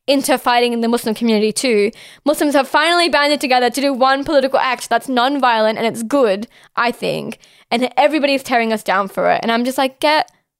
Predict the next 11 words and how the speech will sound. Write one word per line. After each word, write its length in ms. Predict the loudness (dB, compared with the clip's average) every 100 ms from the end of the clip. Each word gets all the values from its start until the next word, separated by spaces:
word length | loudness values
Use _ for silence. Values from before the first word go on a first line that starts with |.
| _ _ _ _ _ _ 0
fucked." 580 | 2 2 -4 -8 -6 -6 -6
<laughs> 260 | -8 -10 _
Get 220 | -4 -4 -4
fucked. 360 | 0 0 0 -10 -18 -20 -20 -20 -8
Uh, 60 | -8 -8 -14 -6
channel 280 | 0 0
that 140 | 0 0
outrage 400 | 0 2 0 -2
to 100 | -4
fucking 320 | -4 -2 -4
France. 720 | 0 0 2 -2 -6 -18 -20